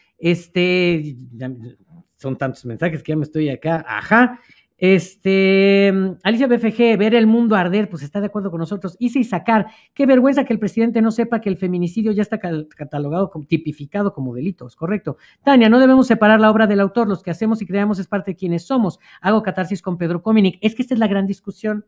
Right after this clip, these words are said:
mi querida Tania Sirena. Vamos invitando, a, a, ahora sí que a, a nuestro otro invitado, valga la redundancia,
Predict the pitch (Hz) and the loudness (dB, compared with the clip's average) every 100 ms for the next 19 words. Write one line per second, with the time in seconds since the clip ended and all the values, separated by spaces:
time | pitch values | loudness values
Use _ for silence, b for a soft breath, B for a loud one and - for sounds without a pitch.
0 | _ 143 - 135 139 147 143 _ _ _ | _ -18 -12 -10 -6 -6 -8 _ _ _
1 | _ 156 147 147 180 170 170 190 b b | _ -4 -2 -2 -2 0 0 -2 b b
2 | b 269 403 320 277 185 240 233 220 208 | b 0 2 4 2 4 4 4 2 0
3 | 175 175 170 165 170 196 208 240 214 196 | -2 -2 -4 -8 -8 -4 -2 -2 -2 -2
4 | 185 196 202 285 226 202 151 147 156 185 | 0 0 -2 -4 -2 -2 -2 -6 -6 -8
5 | 254 190 180 160 131 123 127 143 139 202 | -8 -10 -8 -10 -10 -12 -10 -10 -8 -10